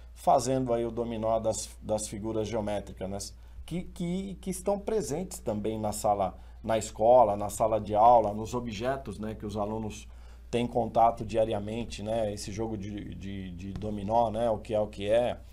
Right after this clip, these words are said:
a planificação dos, dos, dos sólidos, né? Também muito recorrente, e a produção de embalagens nos formatos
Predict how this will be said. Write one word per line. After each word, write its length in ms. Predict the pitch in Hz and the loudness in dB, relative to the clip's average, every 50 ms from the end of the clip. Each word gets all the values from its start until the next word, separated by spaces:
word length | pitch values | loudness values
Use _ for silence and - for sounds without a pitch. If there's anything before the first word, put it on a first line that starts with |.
| - - - - - - - | -18 -18 -18 -18 -18 -10 -4
a 80 | - 101 | -2 -2
planificação 800 | 92 - 120 123 123 123 - - - - 120 101 - - 127 123 | 0 2 0 0 0 0 -4 -6 0 0 0 0 2 0 -2 -2
dos, 400 | 117 101 95 - - - - - - | -2 -4 -8 -10 -12 -14 -16 -16 -14
dos, 480 | - 98 101 101 95 90 - - - - - | -12 -8 -6 -6 -6 -8 -8 -12 -14 -14 -12
dos 180 | 98 104 101 | -10 -10 -8
sólidos, 600 | - - 110 110 123 127 117 104 98 95 98 92 80 | -4 2 6 6 6 6 6 2 -4 -4 -6 -6 -6
né? 200 | 95 104 113 113 | -4 -4 -4 -4
Também 560 | - - 98 95 92 101 107 110 104 92 - - - - - - - - - - | -4 -6 -6 -4 -4 -4 -4 -4 -6 -8 -12 -16 -18 -16 -16 -18 -18 -18 -16 -8
muito 420 | - 104 117 127 131 131 127 120 104 | -4 0 0 0 0 0 -2 -4 -2
recorrente, 800 | 95 113 110 113 110 101 85 95 113 127 131 131 127 - 110 | -2 -4 -6 -2 -2 -2 -2 0 -2 -2 -2 -2 -4 -6 -4
e 100 | 104 104 | 0 0
a 60 | 107 | 0
produção 500 | 104 - 120 123 117 - - - 123 123 | 0 2 0 -2 -2 -2 -2 -2 -2 0
de 80 | 120 120 | 0 -2
embalagens 880 | 123 123 120 110 104 104 113 120 127 127 117 120 120 117 - - - - - - - - - - - - | 0 4 4 6 6 6 6 6 4 2 0 -4 -6 -6 -8 -10 -10 -12 -16 -18 -18 -18 -18 -18 -12 -4
nos 260 | 117 123 135 127 - | 0 0 0 0 0
formatos 840 | - - 135 113 107 107 110 110 113 - - 113 104 - - - | 2 2 2 4 4 4 4 4 2 0 -4 -8 -6 -8 -10 -12